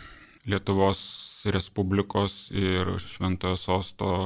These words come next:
pokalbiai, derybos dėl tol-, bažnyčios padėties Lietuvoje sureguliavimo, tuo pačiu ir dėl bažnytinės provincijos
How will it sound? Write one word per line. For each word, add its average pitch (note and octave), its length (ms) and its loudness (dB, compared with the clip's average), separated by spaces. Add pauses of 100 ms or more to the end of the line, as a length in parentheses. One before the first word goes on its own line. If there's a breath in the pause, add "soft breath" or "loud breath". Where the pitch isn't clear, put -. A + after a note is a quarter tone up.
(520)
pokalbiai, A2+ 560 6
derybos G2+ 680 4
dėl F2+ 600 2 (120)
tol-, F2+ 340 -2 (100)
bažnyčios F#2+ 640 4
padėties F#2 600 4
Lietuvoje F#2 500 4
sureguliavimo, F2+ 800 4
tuo G2 160 2
pačiu F#2 440 0
ir F2+ 260 2
dėl F2+ 300 4
bažnytinės F2+ 640 2
provincijos C3+ 680 4